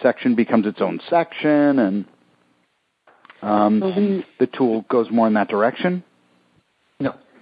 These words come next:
Speaker 2: no, not really. I think there is a, um, I think we, we see a clear difference between, um, you know, the, uh,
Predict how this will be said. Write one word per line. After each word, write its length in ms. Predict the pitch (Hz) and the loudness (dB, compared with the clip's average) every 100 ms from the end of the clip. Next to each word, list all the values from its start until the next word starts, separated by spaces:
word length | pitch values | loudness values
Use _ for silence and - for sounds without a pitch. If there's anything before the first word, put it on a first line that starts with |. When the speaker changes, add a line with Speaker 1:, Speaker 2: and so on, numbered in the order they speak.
| - | -10
Speaker 2:
no, 300 | 131 107 101 | -4 -2 0
not 200 | 120 139 | -2 0
really. 240 | 123 107 - - - | 0 0 -4 -8 -4
I 60 | |
think 180 | 233 220 | -2 -2
there 140 | 220 | -2
is 120 | 185 165 | -2 -2
a, 80 | - 135 | -2 0
um, 260 | 123 117 117 _ - - - | 0 -2 -4 _ -20 -14 -4
I 100 | 143 | 0
think 160 | 220 175 | 0 0
we, 140 | 156 | 0
we 220 | 139 139 - | -2 -4 -2
see 80 | - | -2
a 80 | |
clear 440 | - - 151 151 131 | -2 -4 0 2 2
difference 520 | 117 - 110 101 92 - | 0 -6 -4 -4 -6 -6
between, 600 | 107 - 113 104 98 - - | -6 -4 -2 0 -2 -4 -4
um, 420 | 110 101 98 - - _ _ _ - - - _ - | -2 0 -2 -4 -10 _ _ _ -20 -20 -20 _ -2
you 80 | 117 | 0
know, 200 | 110 101 | 2 0
the, 440 | 120 113 110 - - | 0 -2 -2 -6 -4
uh, 440 | 123 107 104 98 | 0 2 2 0